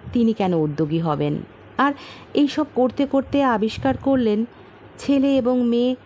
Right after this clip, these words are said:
মাস্তুতো ভাই বোনকে চেনে, জানে, নিজের মনে করে, কিন্তু বাবার তরফের কাউকে জানে না এবং জানবার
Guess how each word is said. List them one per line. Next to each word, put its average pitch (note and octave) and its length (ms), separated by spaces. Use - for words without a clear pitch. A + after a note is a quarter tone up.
মাস্তুতো A#3+ 500
ভাই A3 220
বোনকে F#3+ 380
চেনে, G3+ 520
জানে, F#3+ 400
নিজের G3 380
মনে D#3+ 240
করে, D#3+ 300
কিন্তু D4+ 360
বাবার A3 420
তরফের D#4+ 360
কাউকে A3+ 520
জানে D3+ 320
না C#3+ 260
এবং D4 220
জানবার C4 540